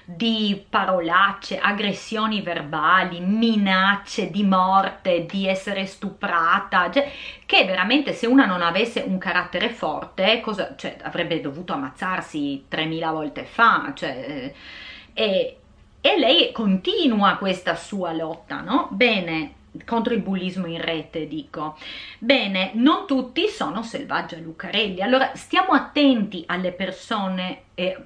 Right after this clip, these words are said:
alle persone, sì, stiamo attenti alle persone, cerchiamo di, eh, avere rispetto verso proprio la persona altrui, rendiamoci conto che oltre allo schermo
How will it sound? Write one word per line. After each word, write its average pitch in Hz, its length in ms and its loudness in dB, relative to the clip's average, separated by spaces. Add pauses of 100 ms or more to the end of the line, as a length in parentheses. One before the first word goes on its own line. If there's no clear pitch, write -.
(120)
alle 170 240 -6
persone, 160 580 -10 (400)
sì, - 360 -2
stiamo 466 280 2
attenti 277 640 4
alle 170 180 -2
persone, 165 840 -6
cerchiamo 254 720 0
di, 240 520 -4
eh, 185 300 -2
avere 247 440 2
rispetto 196 1080 -8 (300)
verso 233 1000 -2 (180)
proprio 285 300 2
la 226 140 4
persona 196 760 -4
altrui, 180 460 -8
rendiamoci 240 760 -2
conto 190 540 -4
che 196 400 -4
oltre 262 640 0
allo 180 360 -2
schermo 180 920 -4